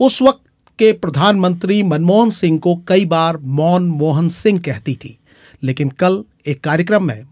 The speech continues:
मनमोहन सिंह बोले और उनकी बातें मौजूदा सत्ताधारी पार्टी ने भी सुनी होंगी।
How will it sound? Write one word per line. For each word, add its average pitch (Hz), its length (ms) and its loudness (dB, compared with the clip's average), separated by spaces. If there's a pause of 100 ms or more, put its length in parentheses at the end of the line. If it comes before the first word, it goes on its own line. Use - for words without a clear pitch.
(120)
मनमोहन 156 360 0
सिंह 175 240 -6
बोले 131 340 -4 (540)
और 240 120 4
उनकी 214 300 0
बातें 190 500 -2
मौजूदा 165 580 0
सत्ताधारी 165 680 -2
पार्टी 147 480 -6
ने 139 160 -4
भी 151 200 -4
सुनी 131 300 -4
होंगी। 113 360 -12